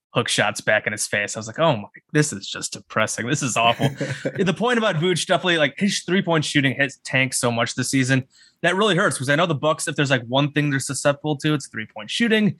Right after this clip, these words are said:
Speaker 2: Mm-hmm.
Speaker 1: pulling Brook out of the paint, because I know the Bucks give up, like, nothing at the rim, nothing at the paint. So, like, if Vooch is not hitting jumpers, the Bulls have no chance. Obviously, they don't have much of a chance anyways,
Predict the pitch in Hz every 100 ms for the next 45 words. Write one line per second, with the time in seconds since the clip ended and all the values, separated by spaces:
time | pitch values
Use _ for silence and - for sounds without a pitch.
0 | - 110 107 104 151 131 123 131 120 117
1 | 113 - 185 190 170 127 127 123 113 123
2 | - - 113 104 107 - 123 147 - 123
3 | 110 _ - 107 110 151 185 180 127 113
4 | 110 - 185 175 - 175 175 160 - -
5 | _ - 160 147 135 220 - 156 175 165
6 | 139 151 135 143 135 117 110 - - _
7 | - 117 113 - - 120 214 185 127 113
8 | 127 120 - 120 117 117 120 120 117 113
9 | - 135 - 247 190 139 143 139